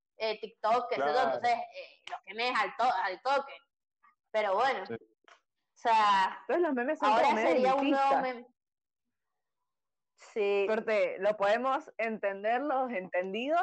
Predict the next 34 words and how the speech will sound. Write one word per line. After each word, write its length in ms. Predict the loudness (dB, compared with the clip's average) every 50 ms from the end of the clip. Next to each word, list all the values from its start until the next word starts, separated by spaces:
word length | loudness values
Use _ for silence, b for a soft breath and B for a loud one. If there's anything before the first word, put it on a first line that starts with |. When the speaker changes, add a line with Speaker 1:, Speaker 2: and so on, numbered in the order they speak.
| -2 -4
Speaker 3:
y 460 | -6 -8 -8 -6 -6 -6 -6 -6 -4
los 180 | -6 -6 -6 -6
que 160 | -8 -8 -6
no, 480 | -6 -4 -4 -2 -2 -2 -4 -6 -8 -12 _ _
bueno, 340 | -4 -4 -4 -4 -6 -10 -16 _ _
disculpen. 840 | -8 -8 -8 -8 -10 _ 0 2 2 2 0 -2 -4 -8 -8 -8 -6 -6
Y 80 | -6
si 120 | -4 -2 0
Speaker 2:
Claro, 140 | 0 2 2
Speaker 3:
no, 40 | 2
mueren. 500 | 2 0 2 2 2 2 0 0 -2 -4
Speaker 2:
sí. 140 | -6 -10 _ _ _ _ _ _ _
Speaker 3:
Es 140 | -4 -4 -2 0
re 240 | 0 0 0 0 0
Speaker 2:
Sí, 0 |
sí, 140 | 0 0
sí. 120 | 0 2 2
Speaker 3:
gay. 220 | 0 0 -2 -2 -2
<laughs> 460 | -2 -2 -2 -4 -4 -4 -4 -4 -6 _ _ _ _ _
Speaker 2:
Sí, 120 | -2 -2 -2 -4 -4 -2
es 180 | -2 -2 0 0
re 160 | 0 0 0
elitista 560 | 0 -2 -4 -4 -4 -4 -4 -2 -4 -4 -2
para 160 | 0 0 2
Speaker 1:
Re 80 | 0 0
Speaker 2:
mí, 60 | 0
el 160 | 0 2 2
Speaker 1:
gay. 120 | 2 2 0 -2 _ _ _
Speaker 2:
tema 120 | -8 -8 -8 -6 -8
de, 220 | -10 -10 -10 -8 -4 -2 -2
del, 220 | 0 0 -2 -2 -4 -4 -2 0
de 120 | 0 0
la 120 | 2 2 0 -2 -2 -2
vida 120 | -2 -4